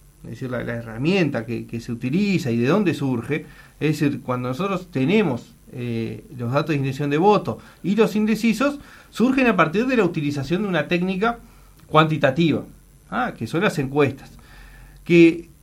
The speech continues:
consisten, en principio, en seleccionar individuos de una población determinada, de una muestra,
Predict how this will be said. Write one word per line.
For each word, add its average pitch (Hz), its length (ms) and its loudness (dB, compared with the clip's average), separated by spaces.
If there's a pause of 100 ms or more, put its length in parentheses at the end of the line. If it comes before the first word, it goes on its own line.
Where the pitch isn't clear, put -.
(300)
consisten, 269 760 2 (480)
en 175 180 4
principio, 214 720 2
en 170 200 8
seleccionar 170 680 4
individuos 214 880 2
de 151 60 0
una 165 180 2
población 156 640 -2 (140)
determinada, 208 800 0 (1300)
de 135 80 0
una 147 180 4
muestra, 196 580 2